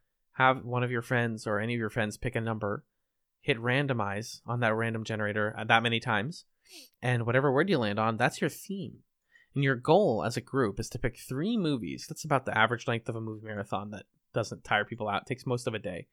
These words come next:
Uh, three movies that fit the theme in either specific ways or not at all specific ways.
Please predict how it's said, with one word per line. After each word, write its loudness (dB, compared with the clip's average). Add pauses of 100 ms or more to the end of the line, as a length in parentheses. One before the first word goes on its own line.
(460)
Uh, 8
three 6
movies 8
that 6
fit 0
the -10
theme -6
in 2
either 2
specific 0
ways 8
or 4
not 6
at 8
all 10
specific -4
ways. -2